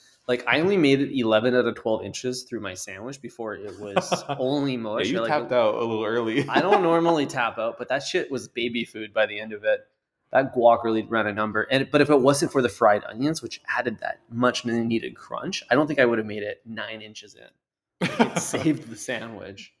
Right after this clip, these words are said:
Speaker 2: Yeah. Well, you went from eleven inches to nine inches. How much of the sandwich did you actually eat?
Speaker 1: I think I probably got through a solid eleven out of twelve inches.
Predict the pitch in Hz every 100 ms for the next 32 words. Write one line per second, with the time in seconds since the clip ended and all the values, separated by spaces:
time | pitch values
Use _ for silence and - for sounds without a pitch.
0 | _ 95 92 - - - 110 113 131 135
1 | 127 113 - - 110 113 113 104 104 -
2 | 95 101 101 98 98 92 90 - - _
3 | - 139 151 147 123 123 110 104 95 101
4 | 95 90 - - _ _ _ _ _ _
5 | _ _ _ _ _ _ - 139 202 240
6 | - - 139 131 120 120 110 104 - 120
7 | 110 104 98 _ _ _ _ _ _ _
8 | 120 - 123 117 113 113 110 107 98 -
9 | - - 95 - - 110